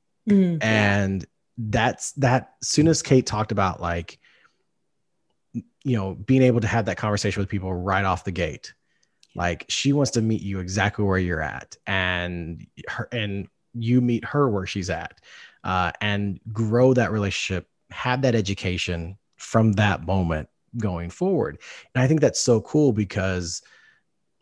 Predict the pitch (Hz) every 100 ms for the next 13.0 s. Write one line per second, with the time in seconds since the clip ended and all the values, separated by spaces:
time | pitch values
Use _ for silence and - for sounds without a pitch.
0 | _ - 143 110 131 143 143 139 - 127
1 | 120 117 104 110 151 - _ _ 131 113
2 | - 107 123 107 110 175 180 - 98 120
3 | 113 107 101 98 95 107 113 104 101 95
4 | 92 92 104 - _ _ _ - 104 104
5 | - - - 95 113 110 104 - 101 95
6 | 92 107 101 98 98 92 101 92 90 90
7 | 90 - - - _ _ - 131 - 113
8 | 101 95 90 87 - - 113 95 95 -
9 | _ _ _ _ 131 123 127 123 117 123
10 | 113 104 113 120 117 - 104 104 104 98
11 | 95 95 95 - 104 101 104 - 104 104
12 | 104 - 110 110 113 104 92 90 87 -